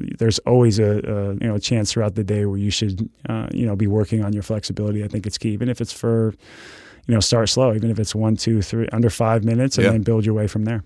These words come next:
Speaker 2: What's your favorite yoga pose? Do you have a go-to?
Speaker 1: Favorite? I don't really have a, uh, you know, it's easier to say the warrior poses, but for me, it's, uh,
Speaker 2: Or one you're working on today that
Speaker 1: pigeon
Speaker 2: you're
Speaker 1: on it because my hips are so
Speaker 2: Yeah,
Speaker 1: tight, and
Speaker 2: yeah.
Speaker 1: I think just being my size and,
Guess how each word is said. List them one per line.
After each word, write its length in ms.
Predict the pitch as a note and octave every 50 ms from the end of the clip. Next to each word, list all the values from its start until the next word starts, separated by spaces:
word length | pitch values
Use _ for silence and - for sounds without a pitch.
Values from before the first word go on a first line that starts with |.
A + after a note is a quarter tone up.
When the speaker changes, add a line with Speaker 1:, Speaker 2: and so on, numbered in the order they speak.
| - - _
Speaker 2:
What's 180 | - B2 B2
your 80 | - C3
favorite 200 | C#3 C3 A2 F#2+
yoga 200 | F#2 G#2 A2 G2
pose? 340 | - C#2+ B1+ A#1+ - - - - _ - - - - - - - - - - - - -
Do 60 | D#2
you 40 | D#2
have 80 | D#2
a 40 | D2+
go-to? 140 | E2+ E2+ E2+
Speaker 1:
Favorite? 480 | - E3 F3 G3 G3+ G#3+ A3 G#3 -
I 100 | A#2 D#3
don't 140 | D#3+ F#3+ G#3 A3
really 200 | F#3 G#3 G#3 G3
have 380 | E3 A#2+ C3+ C3+ C3+ C#3+ C3+ A#2+
a, 380 | B2+ B2 B2 A#2+ A#2+ A#2+ - - - -
uh, 480 | A2+ A#2+ A#2 A#2 A2 - - - F2 F2+
you 120 | - - C3
know, 80 | B2
it's 140 | A#2+ A2+ -
easier 320 | D3+ D3+ C#3+ D#3 D#3 D3 C#3
to 80 | B2+
say 200 | A2+ - B2+ B2
the 120 | A#2 A#2 A#2
warrior 360 | A2 A2+ A2+ A#2+ B2+ C3 B2
poses, 400 | - - C3 B2+ B2 C#3 C#3+ B2+
but 160 | - B2 A2
for 120 | - A#2 A2
me, 200 | A2 A2+ C3 C#3
it's, 320 | B2+ A2+ - - - - -
uh, 380 | - A#1+ - G1+ - - - - -
Speaker 2:
Or 100 | G#2 G2
one 120 | G2+ A2
you're 100 | G#2+ F#2+ F2
working 280 | F2 F#2 F2+ - G2+
on 100 | F#2+ F#2+
today 180 | F#2 E2+ F2 E2+ D3 D#3
that 20 |
Speaker 1:
pigeon 240 | D3 D3 E3 E3+ F3
Speaker 2:
you're 60 | F3 G#2
Speaker 1:
on 140 | C3+ C#3 D#3
it 140 | D#3 C#3+ C3
because 280 | C#3+ C3+ C#3+ C#3 A2
my 100 | B2 A2+ G2+
hips 440 | - - - D#3+ - - - - - -
are 100 | A2 G2
so 680 | - - - - - C3 B2 B2+ C3 C3 B2+ B2+ B2+ -
Speaker 2:
Yeah, 160 | F2+ E2 D2
Speaker 1:
tight, 400 | - - B2 C3+ D#3 F3+ G3+ G#3
and 120 | - B2
Speaker 2:
yeah. 60 | B2 A#2+
Speaker 1:
I 40 | A#2+
think 220 | - C#3 C3+ A#2+
just 200 | - C3 - -
being 360 | - C3+ C3+ B2+ B2+ B2 A#2+
my 180 | A#2+ A#2+ A#2+ B2
size 600 | A#2 - - A#2+ A#2 B2 C3 C3+ C#3 C#3 B2+ A2+
and, 340 | B2 A#2+ A#2 A2+ A2+ G#2 -